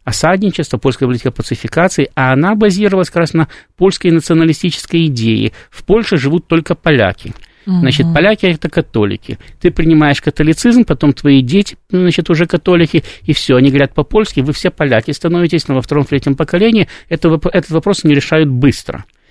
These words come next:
Speaker 1: Значит, но на первом этапе они его решают жестким силовым давлением. И так было и раньше. Скажем, то же самое восстание Хмельницкого, да, которое привело фактически к расколу Польши, к гражданской войне,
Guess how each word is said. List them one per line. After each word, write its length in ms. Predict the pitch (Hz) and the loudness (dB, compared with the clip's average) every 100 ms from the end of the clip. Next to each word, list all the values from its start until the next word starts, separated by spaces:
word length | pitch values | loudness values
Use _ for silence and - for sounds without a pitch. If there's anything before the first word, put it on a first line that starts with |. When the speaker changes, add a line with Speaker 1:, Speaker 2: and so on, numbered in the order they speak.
| _ _ | _ _
Speaker 1:
Значит, 280 | 127 117 120 | -8 -8 0
но 460 | 143 160 170 123 - - - | 2 4 4 0 -2 -10 -2
на 160 | 131 | 0
первом 380 | - 170 160 160 | 2 2 2 0
этапе 340 | - 226 220 | 0 -2 0
они 120 | 156 165 | 2 2
его 120 | 175 | 2
решают 400 | 165 - 175 160 | 0 0 0 0
жестким 640 | 127 117 170 202 - 165 | -2 0 0 0 0 -2
силовым 380 | - 139 151 156 | 0 2 2 2
давлением. 540 | 147 139 104 95 92 - - _ | 2 2 0 -2 -10 -14 -20 _
И 100 | 123 | -4
так 220 | - 143 | 0 0
было 160 | 151 180 | 2 2
и 80 | 202 | 4
раньше. 500 | 208 147 98 - 117 _ | 2 0 -2 -8 -14 _
Скажем, 340 | - 143 139 147 | -6 -2 2 0
то 160 | - | 0
же 100 | 151 | -2
самое 440 | 151 160 156 151 147 - _ _ _ _ _ - | 0 0 2 0 -2 -6 _ _ _ _ _ -8
восстание 540 | 123 135 - 139 143 | -4 -2 2 2 4
Хмельницкого, 680 | 139 143 147 208 - - 110 | 2 2 4 2 -2 -4 -2
да, 200 | 107 139 170 _ _ | 0 -2 -4 _ _
которое 380 | - - 131 123 | -6 0 2 2
привело 380 | 135 135 143 | 0 2 2
фактически 640 | 131 110 - 127 120 - 113 _ | 0 -4 -4 -4 -4 -6 -10 _
к 100 | - | -6
расколу 480 | 117 131 - 143 120 | -2 -2 0 2 0
Польши, 380 | - 170 190 127 | 0 0 0 -2
к 40 | |
гражданской 640 | 113 113 120 127 - 120 | -2 -2 0 0 0 -2
войне, 380 | 117 123 147 185 | 2 4 4 2